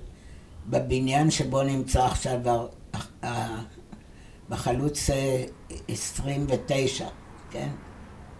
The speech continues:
על ידינו בעשרים ושבע גרה משפחת אבישר, ובחלוץ עשרים ותשע היה בית שקראו לו בית נתן צבי. בשלב מסוים אמא שלי קנתה אותו.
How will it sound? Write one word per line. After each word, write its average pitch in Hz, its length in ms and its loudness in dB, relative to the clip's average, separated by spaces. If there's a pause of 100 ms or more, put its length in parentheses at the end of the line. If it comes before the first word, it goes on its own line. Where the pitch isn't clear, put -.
(280)
על 135 120 2
ידינו 160 560 8
בעשרים 135 480 2
ושבע 135 380 0
גרה 123 260 4
משפחת 113 560 -2
אבישר, 156 580 2 (880)
ובחלוץ 139 640 8
עשרים 151 400 6
ותשע 170 540 6
היה 147 300 8
בית 143 360 6
שקראו 127 420 0
לו 147 220 6
בית 139 260 4
נתן 127 400 0
צבי. 104 360 -4 (1200)
בשלב 143 400 8
מסוים 151 540 6
אמא 147 220 4
שלי 143 240 2
קנתה 127 380 2
אותו. - 280 2